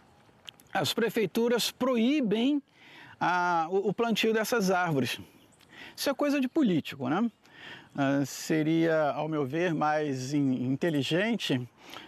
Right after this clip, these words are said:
né, do ponto de vista, ah, e-, ecológico,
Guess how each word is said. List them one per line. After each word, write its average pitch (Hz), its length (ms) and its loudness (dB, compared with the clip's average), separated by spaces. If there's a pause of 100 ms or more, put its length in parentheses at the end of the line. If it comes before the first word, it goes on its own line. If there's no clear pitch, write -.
(100)
né, 139 100 2
do 143 100 0
ponto 156 320 -2
de 131 140 0
vista, 139 580 0 (400)
ah, 127 280 0
e-, 139 240 -4
ecológico, 143 960 -2